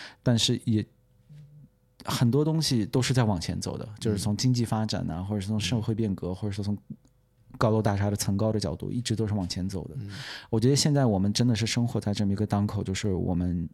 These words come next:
Speaker 1: 的这个社会已经停止往前走，
Speaker 2: 嗯。
Speaker 1: 而是在往回，往回倒了。
Speaker 2: 嗯。
Speaker 1: 已经在倒退了。
Speaker 2: 嗯。
Speaker 1: 那，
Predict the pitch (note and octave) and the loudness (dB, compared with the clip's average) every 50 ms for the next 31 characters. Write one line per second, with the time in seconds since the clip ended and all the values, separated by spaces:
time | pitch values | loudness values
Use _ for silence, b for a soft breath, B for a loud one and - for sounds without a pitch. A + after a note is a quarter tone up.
0 | _ - - - - G#2+ G2+ - G2+ - F#2+ F#2+ - - - B2 G#2 F#2+ - A2+ | _ -18 -8 -4 -2 -2 -2 -2 -2 -2 -2 -2 -2 0 0 0 0 0 0 -2
1 | G2+ F2+ D2+ F#2+ F#2 E2+ - G2+ G#2 - - - G2 F#2+ F#2+ A#2 G2+ F2 E2 - | -2 -2 -2 -4 -6 -6 -4 -6 -6 -6 -4 -4 -4 -2 -2 -2 -2 -2 -4 -6
2 | - F#2+ F#2 - - - - - - - - F2+ F#2 F#2+ F#2 G#2+ G2 F#2 F2 F2+ | -6 -6 -4 -4 -6 -8 -10 -14 -12 -6 -2 -2 0 0 0 0 0 -2 -2 -2
3 | - G2+ F2+ - - - - - - F2+ E2 D#2 - F#2 - - A#2 F#2+ A#1+ G1+ | -4 -4 -4 -6 -10 -18 -14 -8 -6 -6 -6 -4 -4 -4 -2 0 -2 -2 -2 -4
4 | - - - - F#2 F#2 F2 E2+ E2+ - - A2 G2 F#2+ A2 A2 B2 G#2+ - G#2+ | -8 -12 -12 -8 -8 -6 -6 -8 -10 -8 -6 -6 -4 -2 -2 -2 -2 -2 -4 -4
5 | F#2 F2 - - G#2+ F2+ - A2 - _ B B B B B C#3 B D#2+ B B | -6 -6 -6 -8 -8 -8 -8 -12 -16 _ B B B B B -12 B -10 B B
6 | - _ _ _ _ _ _ _ _ - - A2 A2 G2+ F#2+ F#2 F#2 F#2 F#2 G2 | -12 _ _ _ _ _ _ _ _ -4 0 2 2 2 2 2 0 0 -2 -2